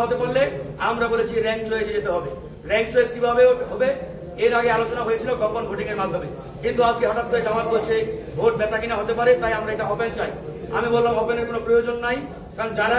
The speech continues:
ওই কমিটিতে থাকবেন ওরা অন্তত পক্ষে ভোট কেনা বেচার মতো ব্যক্তি নন। যেহেতু তারা ভোট কেনা বেচার মতো ব্যক্তি নন, সুতরাং ওই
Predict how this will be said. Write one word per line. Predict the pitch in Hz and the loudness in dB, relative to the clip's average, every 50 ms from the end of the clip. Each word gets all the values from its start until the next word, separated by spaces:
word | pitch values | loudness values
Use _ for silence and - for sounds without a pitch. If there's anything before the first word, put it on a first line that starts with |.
| 247 226 | 4 6
ওই | 233 226 233 | 4 4 4
কমিটিতে | 233 233 233 226 240 233 - 190 | 0 -2 -2 -2 -4 -6 -4 -4
থাকবেন | 214 214 214 247 254 - - 202 - - - - 196 | -6 -2 0 0 0 0 -2 -8 -10 -12 -12 -8 -2
ওরা | 208 233 233 233 226 - - | 2 4 6 6 6 4 2
অন্তত | 320 339 349 359 349 339 - | 0 0 -2 -2 -2 2 2
পক্ষে | 254 - - 233 202 180 - - - - - - 147 | 2 2 2 2 0 0 -2 -4 -8 -12 -10 -4 2
ভোট | 170 240 269 269 - - - | 6 6 6 6 4 -2 -4
কেনা | 233 226 233 240 240 233 | -4 -2 -2 -2 -2 -2
বেচার | 226 220 233 233 226 | -2 -2 -2 -2 -2
মতো | 226 220 226 202 202 | -4 -6 -6 -6 -6
ব্যক্তি | 208 202 - 202 202 | -6 -6 -6 -4 0
নন। | 240 247 240 247 - - - - - - - - | 0 0 0 -2 -6 -10 -12 -12 -12 -14 -12 -2
যেহেতু | - 214 233 240 262 254 | 4 4 4 4 4 0
তারা | 254 254 247 - 247 | 2 0 0 0 2
ভোট | 220 247 247 - 233 | 2 2 2 2 -4
কেনা | 233 240 240 233 | -4 -2 -2 -2
বেচার | 233 233 240 240 | -2 -2 -2 -2
মতো | 240 233 226 226 | -2 -2 0 0
ব্যক্তি | 220 220 247 247 | 0 0 -2 -4
নন, | 247 240 - | -4 -4 -6
সুতরাং | - - 233 233 220 220 - - - - - - 233 | -4 -2 0 0 0 0 -2 -8 -10 -10 -4 2 4
ওই | 269 | 6